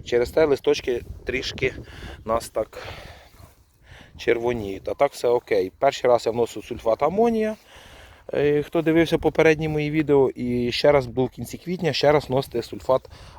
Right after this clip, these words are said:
амонія ось сюди. Ось дивіться, якась проблема з гілочкою. Вона не розвинулась, щось це, це все пішло активно. Бачите? Активізувалося все, а ця щось трохи підзавмерла.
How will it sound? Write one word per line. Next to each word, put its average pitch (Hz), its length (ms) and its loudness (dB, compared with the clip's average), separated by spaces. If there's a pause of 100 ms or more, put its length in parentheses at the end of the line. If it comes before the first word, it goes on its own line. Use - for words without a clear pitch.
амонія 117 880 2
ось 101 300 -4
сюди. 92 260 -6 (680)
Ось 98 180 -8
дивіться, 104 280 -4
якась 107 200 -2
проблема 107 440 0
з 90 80 -10
гілочкою. 175 580 -2 (300)
Вона 107 220 -4
не 113 160 2
розвинулась, 131 720 -2
щось - 320 -10
це, 117 200 -2
це 117 140 -2
все 113 160 -4
пішло 113 200 -4
активно. 190 500 -6 (560)
Бачите? - 420 -10 (1400)
Активізувалося 107 840 0
все, 135 300 -2
а 101 80 -4
ця 131 160 -2
щось - 160 -12
трохи - 240 -8
підзавмерла. 107 760 -2